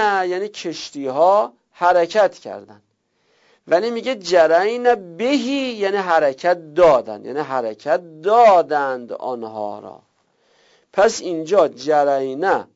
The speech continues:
فعل لازم است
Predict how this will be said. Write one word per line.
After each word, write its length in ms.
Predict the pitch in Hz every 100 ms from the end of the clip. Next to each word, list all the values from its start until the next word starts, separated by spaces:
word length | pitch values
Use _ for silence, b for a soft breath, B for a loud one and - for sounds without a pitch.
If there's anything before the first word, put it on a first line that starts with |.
| _ _ _ _ _ _ _ _ _
فعل 760 | _ - - 165 170 165 160 160
لازم 760 | 156 151 143 135 131 147 208
است 560 | 165 110 101 - - _